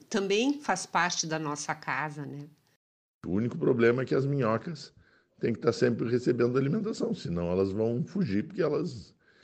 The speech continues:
Speaker 2: né, elas precisam, a minhoca utilizada é a californiana, ela precisa, eh, de alimento, né? Então é esse cuidado, é um sistema vivo.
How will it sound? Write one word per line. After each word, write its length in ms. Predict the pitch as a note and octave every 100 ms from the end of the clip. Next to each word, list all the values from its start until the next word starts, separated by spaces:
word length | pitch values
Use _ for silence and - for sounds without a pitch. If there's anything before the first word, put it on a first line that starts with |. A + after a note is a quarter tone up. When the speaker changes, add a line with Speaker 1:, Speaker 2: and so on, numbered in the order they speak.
| - _
Speaker 2:
né, 220 | F2+ G2
elas 260 | F#2 E2 -
precisam, 580 | - F#2 - G2+ A#2 D3 D2 C2+ D2 C#2+ C2
a 160 | C2+ C2
minhoca 400 | D#2+ D#2+ D#2+ F2
utilizada 640 | D#2 E2+ D#2 D#2 E2 D#2
é 60 | D2+ -
a 20 |
californiana, 800 | - D#2 - - F2 D#2+ - - -
ela 220 | - F2
precisa, 1000 | - G#2 - - F#2 F2+ G2+ A2 - A2+ - - - - -
eh, 240 | A#2+ -
de 120 | F3+ -
alimento, 460 | A2+ C#3 A2 -
né? 160 | D2 C#2+
Então 300 | D2 E2 E2+
é 80 | E2+
esse 180 | -
cuidado, 420 | - C3 A2+ F2 -
é 40 |
um 80 | -
sistema 400 | - - F2 G2
vivo. 400 | G#2 G2 -